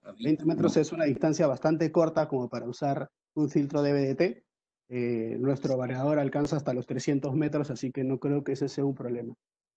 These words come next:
Speaker 2: ¿no? El filtro de V D T hay que usarlo para, para distancias mucho, mucho mayores, ¿no? <clears throat> Después.
Speaker 1: Bueno, este,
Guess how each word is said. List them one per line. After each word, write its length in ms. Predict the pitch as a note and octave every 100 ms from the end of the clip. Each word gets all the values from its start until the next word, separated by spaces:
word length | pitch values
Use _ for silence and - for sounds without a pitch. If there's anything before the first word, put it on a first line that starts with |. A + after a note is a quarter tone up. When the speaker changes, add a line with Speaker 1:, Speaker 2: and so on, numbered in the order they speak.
| -
Speaker 2:
¿no? 240 | C#3+ C#3+
El 60 | C3
filtro 280 | D3+ D3+
de 120 | D#3+ D#3+
V 80 |
D 80 | D#3+
T 100 | D#3+
hay 80 | E3+
que 100 | -
usarlo 380 | C#3+ D3 C#3+ C#3+
para, 200 | B2+ A#2
para 280 | - A#2 B2
distancias 520 | B2 C#3+ C#3 D3 C#3+
mucho, 640 | D3+ D3 - C#3+ A#2+ - _ _ _ _ -
mucho 220 | C3+ D3
mayores, 420 | B2 A#2+ A2+ A#2
¿no? 160 | B2+ D3+ _ _ _ _ _ _ _ _ _ _ _ _ _ _ _ _ _ _ _
<clears throat> 600 | - - D3+ C3+ G#2 - _ _ _ -
Después. 720 | A#2+ _ - D3 D#3 D#3 D#3+ - - _ _ _ _ _ _ _
Speaker 1:
Bueno, 340 | C3 A#2+ A2
este, 600 | A2 A2 - A2 G#2 G2+